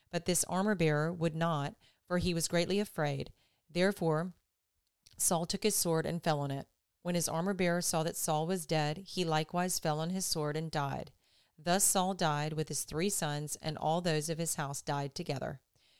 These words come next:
When all the men of Israel who were in the valley saw that they had fled and that Saul and his sons were dead, they forsook their cities and fled, and the Philistines came and lived in them.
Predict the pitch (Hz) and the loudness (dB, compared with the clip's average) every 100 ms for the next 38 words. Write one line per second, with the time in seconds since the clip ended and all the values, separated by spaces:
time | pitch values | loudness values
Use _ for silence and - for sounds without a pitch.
0 | _ 180 127 165 185 214 208 214 180 - | _ -6 0 0 2 2 0 0 -2 -2
1 | 175 175 190 170 160 160 165 185 185 156 | -2 -2 -2 -4 -4 -2 -2 -2 -2 -2
2 | 151 160 - - 202 165 147 165 - _ | -2 -4 -4 0 2 2 -2 -6 -16 _
3 | - 170 170 170 170 - 196 156 151 - | -6 0 2 2 0 0 2 2 0 -2
4 | 160 156 - - 160 165 180 190 180 160 | -4 -4 -2 -2 0 0 0 -2 -2 -2
5 | 151 - 160 202 180 147 151 - - _ | -4 -4 -2 0 2 0 -2 -10 -20 _
6 | 165 160 170 160 - 214 - 160 - 156 | -6 -2 0 0 0 0 0 -2 0 0
7 | 151 143 147 147 165 156 139 147 - - | -2 -4 -8 -6 0 2 2 -2 -8 -8
8 | 151 - 190 202 - 165 147 143 - 151 | -6 -4 0 0 0 -2 -4 -4 -2 -2
9 | 143 - 170 170 151 143 - 170 165 139 | -2 -4 -2 0 0 -2 -6 -4 -4 -4
10 | 147 | -6